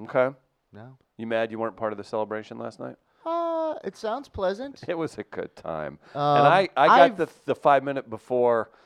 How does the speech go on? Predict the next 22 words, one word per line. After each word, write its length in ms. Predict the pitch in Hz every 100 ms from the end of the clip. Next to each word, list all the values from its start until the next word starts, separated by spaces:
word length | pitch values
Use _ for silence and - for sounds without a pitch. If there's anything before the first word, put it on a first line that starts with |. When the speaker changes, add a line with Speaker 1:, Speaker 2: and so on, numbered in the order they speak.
| _ _ _
Speaker 1:
"Man, 360 | 87 90 87 85
I 80 | 78
could 160 | 69
use 160 | 67 55
some 120 | 55
sleep." 360 | - 90 85 - _ _ _ _
And 80 | 127
then 80 | 151
I 80 | 151
went 280 | 156 151 104
and 220 | 120 113
did 140 | 131
it, 120 | 127
and 100 | 107
it 60 | 104
was 140 | 95
a 20 | 82
blast. 360 | - - -
Speaker 2:
Yeah, 200 | 180 180
I 140 | 180 196
needed, 400 | 220 202 165 131
um, 520 | 120 113 104 98 95